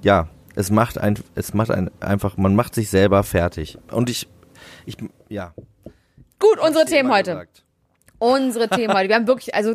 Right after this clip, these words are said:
Speaker 2: tatsächlich sind richtig geile Themen sind aufgeploppt. Und zwar Kanye West, Diddy has entered the chat. Kim, äh, Quatsch, Kourtney Kardashian Barker ist jetzt Sustainability Ambassador.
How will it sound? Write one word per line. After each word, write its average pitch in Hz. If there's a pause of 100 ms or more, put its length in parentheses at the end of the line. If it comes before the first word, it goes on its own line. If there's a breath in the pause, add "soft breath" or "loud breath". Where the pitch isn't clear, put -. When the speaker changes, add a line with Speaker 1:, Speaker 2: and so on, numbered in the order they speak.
(120)
Speaker 2:
tatsächlich 226
sind 214
richtig 208
geile 180
Themen 175
sind 156
aufgeploppt. - (640 loud breath)
Und 262
zwar 165
Kanye 262
West, 196
Diddy 240
has 185
entered 196
the 185
chat. - (1500 soft breath)
Kim, 294 (500)
äh, 214
Quatsch, 185
Kourtney 262
Kardashian 208 (420)
Barker 190 (480)
ist 233
jetzt 220
Sustainability 220
Ambassador. 170